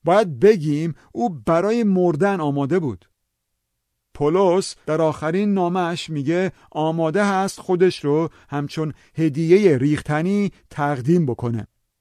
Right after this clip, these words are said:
پس می‌بینید که پولس خودش رو با همین طرز فکر مسلح کرده بود. او به مرگ مسیح نگاه می‌کنه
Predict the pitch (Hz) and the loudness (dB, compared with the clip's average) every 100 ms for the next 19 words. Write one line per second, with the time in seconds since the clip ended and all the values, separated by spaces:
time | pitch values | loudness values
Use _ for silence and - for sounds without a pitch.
0 | _ _ _ _ _ _ _ _ _ _ | _ _ _ _ _ _ _ _ _ _
1 | _ _ _ - 165 175 - 147 175 170 | _ _ _ -8 -4 -4 -4 -6 -4 -2
2 | 165 151 - 151 - 156 196 214 185 - | -2 -6 -6 -6 -2 0 2 2 0 -2
3 | - _ - 202 233 214 - 147 135 156 | -12 _ -6 2 4 4 2 -2 0 0
4 | 143 143 170 165 220 240 240 220 - - | 0 0 0 0 0 0 0 -2 -4 -8
5 | 185 170 147 165 165 - 214 226 - - | -2 0 0 -2 -4 -4 0 0 -4 -18
6 | _ 147 143 165 147 151 117 127 113 113 | _ -8 -6 -4 -4 -6 -8 -8 -8 -8
7 | 107 98 _ _ _ _ _ _ _ _ | -8 -12 _ _ _ _ _ _ _ _
8 | _ _ _ _ _ _ - 156 190 196 | _ _ _ _ _ _ -2 4 4 4
9 | 175 151 147 147 175 165 180 160 - 180 | 2 -2 -2 0 0 -2 -4 -6 -6 -4
10 | 151 123 113 107 120 110 | -4 -4 -6 -8 -10 -12